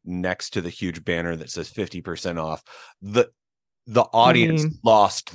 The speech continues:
Speaker 1: their shit.
Speaker 2: that
Speaker 1: Like
Speaker 2: was, that, honestly, that should have been, like, the climactic kill instead of the opening <laughs> kill.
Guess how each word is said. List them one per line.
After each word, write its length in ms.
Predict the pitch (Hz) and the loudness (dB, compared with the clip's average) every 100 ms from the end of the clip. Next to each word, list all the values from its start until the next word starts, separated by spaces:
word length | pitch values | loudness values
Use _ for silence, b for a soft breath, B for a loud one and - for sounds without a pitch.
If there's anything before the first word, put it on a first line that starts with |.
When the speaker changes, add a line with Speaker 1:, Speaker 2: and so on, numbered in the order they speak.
| 92 | -2
Speaker 1:
their 320 | 101 98 87 78 | 2 2 0 -4
shit. 760 | - - - 110 85 - - - _ _ - | -4 -2 0 2 0 -4 -18 -20 _ _ 0
Speaker 2:
that 60 | 214 | 4
Speaker 1:
Like 80 | 220 | 4
Speaker 2:
was, 260 | 247 208 - - _ _ _ | 2 0 -10 -20 _ _ _
that, 260 | 196 262 - _ _ | 2 2 2 _ _
honestly, 480 | - 302 330 - 233 | 0 2 2 0 0
that 220 | 208 190 | 2 0
should 180 | - 247 | -2 -2
have 80 | 208 | 2
been, 260 | 196 190 | 4 4
like, 260 | 180 165 - | 4 4 2
the 100 | 170 - | -2 -2
climactic 920 | - 185 156 160 143 151 - 165 - - | 2 4 6 6 4 2 0 0 0 2
kill 340 | 151 147 143 | 2 4 2
instead 340 | - 156 165 151 | 0 0 2 4
of 80 | 143 | 2
the 140 | - | 2
opening 440 | 156 147 156 160 - | 0 2 2 2 0
<laughs> 0 | |
kill. 460 | - 151 - - | 0 2 0 -6